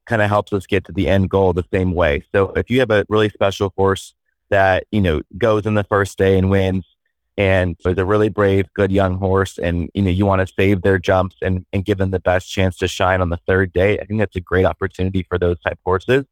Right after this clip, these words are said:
And on the flip side, if you have a horse that maybe is a little bit less experienced and has a little bit more spook or something, and they need two days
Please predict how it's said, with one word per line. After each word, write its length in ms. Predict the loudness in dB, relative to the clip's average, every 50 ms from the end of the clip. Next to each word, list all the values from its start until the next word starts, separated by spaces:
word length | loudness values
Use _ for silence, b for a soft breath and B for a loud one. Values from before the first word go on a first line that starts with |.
| _ _ _ _ _ _ _ _ _ -2
And 80 | -2 0
on 80 | 0
the 100 | 0 -2
flip 260 | 0 0 -2 -2 -2 -2
side, 240 | -2 0 0 0
if 100 | 0 0 0
you 60 | 0
have 80 | 2 2
a 60 | 2
horse 300 | 2 2 2 0 0 -2
that 100 | -4 0
maybe 260 | 0 0 0 0 0
is 60 | 0
a 40 | 0
little 180 | 2 2 2 2 2
bit 180 | 0 0 _ _ _ _ _ _ -4
less 220 | 0 0 0 0 -2
experienced 580 | -6 -8 _ _ 0 0 2 2 0 -2 -2 -2
and 60 | -4
has 100 | -2 -2
a 40 | -2
little 160 | -2 -2 0
bit 180 | 0 0 0 2
more 240 | 2 2 2 0
spook 440 | -2 -4 -6 -2 0 0 0 0 -2 -2
or 120 | -4 -4
something, 460 | -2 -2 -4 -4 -2 -2 -2 0 0 0
and 60 | 0
they 80 | 2
need 260 | 2 2 0 0 -2 -4
two 180 | -4 -4 0
days 280 | 0 2 2 2 0